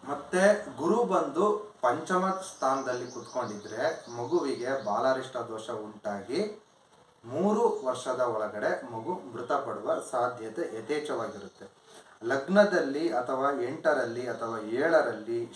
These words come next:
ಶನಿ ಕುಜರು ಯಾರ ಶುಭ ಗ್ರಹಗಳ ದೃಷ್ಟಿಗೆ ಒಳಗಾಗದಿದ್ದರೆ ಬಾಲಾರಿಷ್ಟ ದೋಷ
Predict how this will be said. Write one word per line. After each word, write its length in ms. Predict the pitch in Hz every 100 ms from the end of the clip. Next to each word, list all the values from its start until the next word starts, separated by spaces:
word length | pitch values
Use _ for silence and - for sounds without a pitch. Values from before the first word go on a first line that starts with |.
| -
ಶನಿ 480 | 127 151 185 185 - _ - - - -
ಕುಜರು 600 | 135 160 160 160 165 -
ಯಾರ 340 | 107 113 139 165 175 - - - - -
ಶುಭ 160 | 143
ಗ್ರಹಗಳ 600 | 175 147 143 143 139 139
ದೃಷ್ಟಿಗೆ 960 | 131 120 117 - 110 117 135 185 - - _ - _ _ _ _ _ _ _ -
ಒಳಗಾಗದಿದ್ದರೆ 1300 | 113 127 151 151 143 131 110 101 104 107 135 147 - - 107 101
ಬಾಲಾರಿಷ್ಟ 600 | 110 135 131 127 120 117
ದೋಷ 300 | 104 101